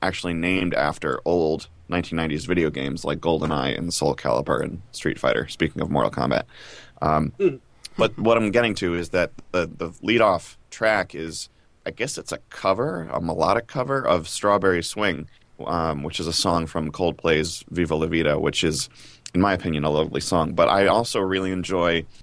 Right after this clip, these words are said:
Speaker 1: his version of it. He's got the, the same melody is in there, but he, he changes the lyrics and, uh, you know, does some stuff over the top of it. And I really, um, I really like it. So I don't know if that qualifies as a remix, but if, um,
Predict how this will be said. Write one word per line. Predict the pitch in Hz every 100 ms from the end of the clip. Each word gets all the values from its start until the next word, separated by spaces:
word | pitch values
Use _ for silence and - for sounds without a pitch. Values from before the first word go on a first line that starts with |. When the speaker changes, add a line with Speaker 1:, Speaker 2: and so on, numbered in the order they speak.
| -
Speaker 1:
his | - 95 90 85 - - - -
version | 107 120 87
of | 76
it. | - -
He's | 95 95 85
got | - 123 -
the, | 98 85 - -
the | 90
same | - 139 117
melody | 110 110 92 78
is | 76 85
in | 78
there, | 73 71 - _
but | 87 -
he, | - 82 - -
he | - 92
changes | - 110 95 85
the | 78
lyrics | 85 92 78 - - - - - - - - -
and, | 76 78
uh, | 78
you | 80 85
know, | 78
does | 87
some | - 76
stuff | - 85 78
over | 78
the | 73
top | - 87 -
of | 76
it. | 60
And | 85
I | 87
really, | 82 92 101 101 98 95 - -
um, | 80 78 78 76 71 - - - -
I |
really | 95 113 107
like | 98 101
it. | - -
So | 95
I |
don't | 113
know | 104
if | 95
that | -
qualifies | - 80 82 71 80
as | 78 69
a |
remix, | 71 82 65 - -
but | - 65 -
if, | - - - -
um, | - 50 -